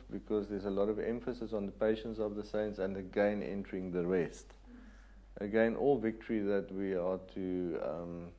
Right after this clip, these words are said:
gain in this, uh, uh, overcoming process will be out of rest, to the degree that we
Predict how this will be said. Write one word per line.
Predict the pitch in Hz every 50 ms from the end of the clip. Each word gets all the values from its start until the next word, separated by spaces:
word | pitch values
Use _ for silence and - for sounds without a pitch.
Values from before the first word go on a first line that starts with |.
| - - - 98
gain | 98 95 98 98 98 95
in | 90 85 90 92 92 92
this, | 90 90 90 90 - - - - - - -
uh, | - - 82 87 87 87 87 87 87 87 85 85 - - - - - - - - - - - - - - - - - - - - - - - - - - - - - - - - - - - - 50
uh, | 50 - - - - - -
overcoming | - 120 113 117 113 113 127 120 113 113 110 107
process | - - 113 110 110 110 - - 117 117 113 - - -
will | 101 98 98 101 101 95
be | 85 101 98 90
out | 85 92 90
of | 87 85
rest, | 98 107 104 95 - - - - - - - - - - -
to | - 107
the | 98 101
degree | 95 90 101 95 101 101 104 110
that | 107 110 107 104 - -
we | 101 101 101 98 101 101 101